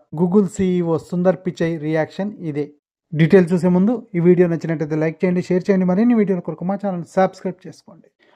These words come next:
ఆస్ట్రేలియా, భారత్ మధ్య గబ్బా వేదికగా జరుగుతున్న మూడో టెస్టులో బంతితో అదరగొడుతున్న టీమిండియా ఫేస్ గుర్రం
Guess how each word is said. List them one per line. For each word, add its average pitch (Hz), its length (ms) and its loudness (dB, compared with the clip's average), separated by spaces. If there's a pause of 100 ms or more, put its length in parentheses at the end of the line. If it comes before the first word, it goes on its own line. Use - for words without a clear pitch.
(220)
ఆస్ట్రేలియా, 277 720 4
భారత్ 175 600 2 (240)
మధ్య 165 420 -2 (640)
గబ్బా 175 300 4
వేదికగా 165 480 -2
జరుగుతున్న 156 460 -6
మూడో 160 320 -4
టెస్టులో 180 560 -6 (460)
బంతితో 214 540 0
అదరగొడుతున్న 170 680 -4
టీమిండియా 170 680 -4
ఫేస్ 160 500 -6
గుర్రం 151 440 -6